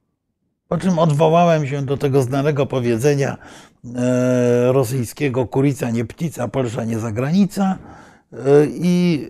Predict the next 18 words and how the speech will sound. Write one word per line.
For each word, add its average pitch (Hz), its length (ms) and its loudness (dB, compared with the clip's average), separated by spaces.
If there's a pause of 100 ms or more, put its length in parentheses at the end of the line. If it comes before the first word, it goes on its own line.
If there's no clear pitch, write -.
(560)
stwierdziłem, 147 760 0
że 143 120 2
wszystko, 170 400 -2
czego 131 280 -4
chcemy 135 320 -2
od 120 120 -2
naszych 123 300 -8
partnerów 123 560 -6
rosyjskich, 170 600 -8
to 139 140 -10
żeby 131 180 -4
partnerzy 131 460 -4
rosyjscy 123 520 -4
powiedzieli, 117 520 -8
że 127 140 -6
kurica 131 420 -4
to 123 100 -8
ptica. - 500 -16